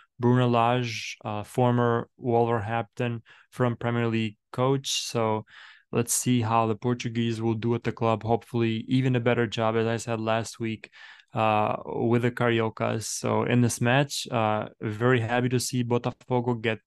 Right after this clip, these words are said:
yet another win. And they have now, I think, eleven wins and two losses, still no draws. Pretty incredible by this team. And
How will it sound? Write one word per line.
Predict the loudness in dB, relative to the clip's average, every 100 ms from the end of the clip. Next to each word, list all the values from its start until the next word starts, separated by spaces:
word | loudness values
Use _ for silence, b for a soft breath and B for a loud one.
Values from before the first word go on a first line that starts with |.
| _ _ _ _ _ -14
yet | -2 0 0 -2
another | -4 0 0
win. | 0 -2 -4 -10 B B B B _
And | -6 -4 -2 -4 -6 -12 -14 -12 -6
they | -2 0
have | 0 -2
now, | 0 2 2 0
I | -4
think, | -4 -4 -6 -10 -14
eleven | -4 -2 0 2 2 2 2 0 -2
wins | 0 2 0 -2
and | -4 -4 -4
two | 0 4
losses, | 6 4 4 0 -2 -2
still | -6 -12 0 2 2
no | 0 0 2
draws. | 2 2 2 -2 -4
Pretty | 0 0
incredible | 0 0 0 0 -6 _ -8 -6 -6 b b b
by | -2 0
this | 0 -4
team. | -4 -4 -2
And | -2 -4